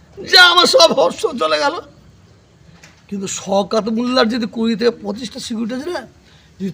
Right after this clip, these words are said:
তুলে নেয়, ও ঘর থেকে বাইরে বেরোতে পারবে না। ও হিংসুক, ও হিংসুক। আমি বারে বার বলছি, ওই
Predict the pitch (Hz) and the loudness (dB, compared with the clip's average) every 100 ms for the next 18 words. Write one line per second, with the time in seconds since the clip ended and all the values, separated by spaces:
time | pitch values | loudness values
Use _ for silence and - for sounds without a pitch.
0 | - 185 220 269 240 220 339 - - - | -8 -2 0 2 2 0 -4 -14 -20 -20
1 | _ _ _ _ _ _ _ _ _ _ | _ _ _ _ _ _ _ _ _ _
2 | _ _ _ - 196 - 175 180 - 240 | _ _ _ -12 -10 -10 -10 -10 -8 0
3 | 220 156 - 214 247 233 233 208 185 156 | 0 0 2 4 6 8 6 4 0 -8
4 | 151 160 151 - _ _ _ _ _ _ | -10 -14 -20 -20 _ _ _ _ _ _
5 | _ _ _ _ - 220 170 277 294 - | _ _ _ _ -8 -6 -4 -6 -8 -10
6 | 233 - _ _ _ _ _ _ _ _ | -12 -16 _ _ _ _ _ _ _ _
7 | - _ _ - 240 202 302 302 - 320 | -20 _ _ 2 4 4 0 -4 -4 -2
8 | 226 - - - _ - 190 175 185 233 | -2 -4 -16 -20 _ -16 -12 -4 0 2
9 | 247 269 233 185 - - _ _ - _ | 4 2 2 -4 -10 -20 _ _ -20 _
10 | _ _ _ - - _ _ _ _ _ | _ _ _ -20 -20 _ _ _ _ _
11 | - 185 | -10 -6